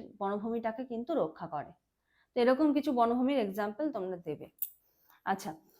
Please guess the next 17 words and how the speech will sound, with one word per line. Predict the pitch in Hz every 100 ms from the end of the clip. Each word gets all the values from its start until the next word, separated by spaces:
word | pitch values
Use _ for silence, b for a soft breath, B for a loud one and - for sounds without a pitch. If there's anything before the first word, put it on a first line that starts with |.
| b b b
নেক্সট | 254 339 370
টপিকে | 370 330 359
যাওয়ার | 294 254 277
আগে | 285 233
একটু | 233 240
বলি | 226 220 214
যে | 240 240 240 -
আমাদের | 214 233 254 294
এখানে | 269 277 285
কিন্তু | 269 240 269
দু | 233
হাজার | 226 214 233
বাইশ | 208 170 202
সাল | - 277
থেকে | 269 262
পড়ানো | 262 220 202 208
হচ্ছে। | 214 214 - -